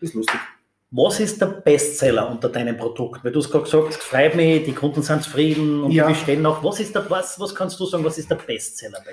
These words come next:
Speaker 2: dir?
Speaker 1: Nein, es gibt Produkte, ich hab zum Beispiel, in früher in der Bäckerei haben wir eine Zutat verwendet, die war eigentlich gar nicht so bekannt, das war das sogenannte Backmalz.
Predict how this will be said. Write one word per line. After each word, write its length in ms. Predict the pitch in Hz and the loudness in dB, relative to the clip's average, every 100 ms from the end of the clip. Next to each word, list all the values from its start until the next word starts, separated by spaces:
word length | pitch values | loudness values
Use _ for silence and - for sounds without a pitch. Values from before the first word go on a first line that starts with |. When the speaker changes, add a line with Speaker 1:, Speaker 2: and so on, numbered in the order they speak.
| - | -20
Speaker 2:
dir? 120 | - - | -20 -4
Speaker 1:
Nein, 180 | 175 196 | 2 4
es 140 | 214 220 | 4 0
gibt 240 | - - | -6 -2
Produkte, 680 | 190 220 214 - 214 208 208 | 0 0 -4 0 2 2 0
ich 100 | 175 | -2
hab 160 | 180 180 | -2 -6
zum 160 | 175 | -2
Beispiel, 640 | 160 165 165 175 175 170 - | 2 2 0 0 0 0 -6
in 80 | 147 | -4
früher 220 | 170 185 | 4 4
in 60 | |
der 80 | 180 | 4
Bäckerei 480 | 165 156 160 117 131 | -2 -6 -6 -2 0
haben 80 | 151 | 0
wir 120 | 143 | 0
eine 180 | 131 143 | 0 -2
Zutat 480 | - 185 - 156 - | -4 -8 -2 -2 -4
verwendet, 520 | 147 131 151 170 170 _ - | -4 -2 0 0 -4 _ -6
die 120 | 147 | 2
war 100 | 131 | 2
eigentlich 260 | 113 139 - | 2 -2 -2
gar 100 | 131 | 0
nicht 120 | 147 | 0
so 120 | - - | -4 -10
bekannt, 440 | 127 - 120 127 | -12 -10 -10 -8
das 160 | - 127 | -4 0
war 140 | 120 | 0
das 140 | 117 - | 0 -2
sogenannte 440 | 127 131 120 123 | -2 -2 -4 -6
Backmalz. 840 | - - - - 107 90 - - | -10 -14 -12 -12 -10 -10 -10 -12